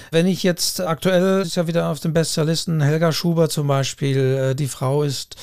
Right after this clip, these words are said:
dreiundachtzig mittlerweile, aber ja, sie hat den Bachmann-Preis gewonnen. Sie war, glaub ich, zweitausendzwanzig, meine ich,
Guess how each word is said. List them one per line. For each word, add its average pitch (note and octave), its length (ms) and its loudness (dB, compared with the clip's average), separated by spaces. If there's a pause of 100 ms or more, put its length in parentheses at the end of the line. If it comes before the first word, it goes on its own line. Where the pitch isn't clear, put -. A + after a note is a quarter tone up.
(420)
dreiundachtzig C#3+ 920 0
mittlerweile, D3+ 720 0
aber D3 160 0
ja, F#3 300 2
sie D3 260 0
hat D#3 160 0
den E3+ 100 2
Bachmann-Preis D#3 840 0
gewonnen. C3 440 0
Sie C3 160 -2
war, C3 160 0
glaub C#3 200 -2
ich, B2+ 180 -6
zweitausendzwanzig, C#3+ 1300 -2
meine D#3+ 420 0
ich, E3+ 240 -6